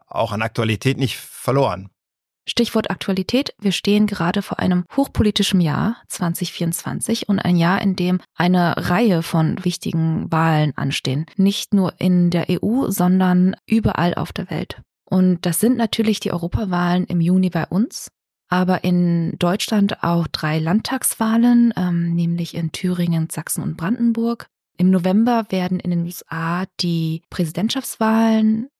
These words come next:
Speaker 2: stattfinden. Und in Europa selber gibt es auch noch mal eine Reihe von nationalen Wahlen, etwa in Portugal, in Belgien,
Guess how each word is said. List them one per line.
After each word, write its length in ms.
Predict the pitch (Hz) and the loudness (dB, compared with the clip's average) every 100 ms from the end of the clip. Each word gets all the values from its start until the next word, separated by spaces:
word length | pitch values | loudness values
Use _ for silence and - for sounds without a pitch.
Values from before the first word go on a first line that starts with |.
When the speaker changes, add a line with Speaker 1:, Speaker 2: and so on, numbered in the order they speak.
| - | -18
Speaker 2:
stattfinden. 680 | - 214 202 - 208 233 254 _ - | -6 -4 -2 2 2 2 -4 _ 0
Und 520 | 196 190 190 190 - _ - | 4 4 4 2 -2 _ -2
in 140 | 185 | -2
Europa 800 | 170 175 202 247 254 233 226 - | 0 0 0 0 -4 -2 -2 -2
selber 480 | - 202 185 247 254 | -4 -2 0 2 0
gibt 280 | 226 208 - | -2 -6 -4
es 200 | 202 - | -6 -2
auch 220 | 190 240 | -2 2
noch 160 | 233 - | 0 2
mal 120 | 170 | 0
eine 280 | 170 160 165 | 0 0 -2
Reihe 240 | 160 170 | -2 -2
von 240 | - 180 170 | 0 2 4
nationalen 640 | 160 - 170 156 160 165 | 2 -2 -2 -2 -4 -4
Wahlen, 540 | - - 202 240 254 | -4 -4 0 2 2
etwa 400 | - 170 190 175 | 2 -2 -2 0
in 340 | 170 175 170 165 | 0 -2 -4 -2
Portugal, 600 | - 190 202 180 175 170 | -2 -2 -2 -4 -2 -2
in 180 | 175 156 | -2 -2
Belgien, 580 | 156 175 180 180 170 | 0 0 0 2 2